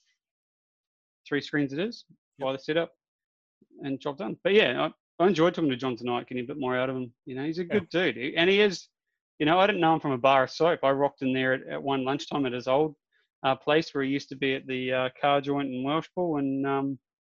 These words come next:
Speaker 1: rocked in there. He was friendly enough, gave me a try. Said, "What do you wanna do? This is where I wanna go. This is what you're looking at."
Speaker 2: Yep.
Speaker 1: That was nearly a year ago now, and, you know,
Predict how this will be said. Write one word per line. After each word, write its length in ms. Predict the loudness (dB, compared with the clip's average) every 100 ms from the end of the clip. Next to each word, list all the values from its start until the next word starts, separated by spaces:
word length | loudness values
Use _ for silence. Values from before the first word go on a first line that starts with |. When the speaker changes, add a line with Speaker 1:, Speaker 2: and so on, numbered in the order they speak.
| _ _ _ _ _ _ _ _ -2
Speaker 1:
rocked 260 | -2 0
in 120 | 0 2
there. 280 | 2 2
He 80 | 2
was 160 | 0 -6
friendly 440 | -8 0 0 2 0
enough, 280 | 0 -4 -2
gave 200 | 0 0
me 100 | -2
a 40 |
try. 380 | -2 0 0 -2
Said, 240 | -8 -18 -20 _ _
"What 80 | -4
do 60 | -2
you 40 |
wanna 140 | -2
do? 260 | -4 -4 -6
This 180 | -8 -6
is 60 |
where 120 | -4 -2
I 20 |
wanna 160 | -2
go. 220 | -4 -4 -6 _ -16
This 200 | -16 -12
is 60 |
what 100 | -10
you're 80 | -6
looking 200 | -4 -2
at." 120 | -4 -4 _ _ _ _ _ -10
Speaker 2:
Yep. 120 | 0
Speaker 1:
That 80 | 2
was 260 | 2 -2 -8
nearly 440 | -2 0 2 2
a 40 | 0
year 280 | 0 0 0
ago 220 | 0 0
now, 280 | 0 -2 -2
and, 200 | -6 -10 _ _
you 120 | -10
know, 100 | -10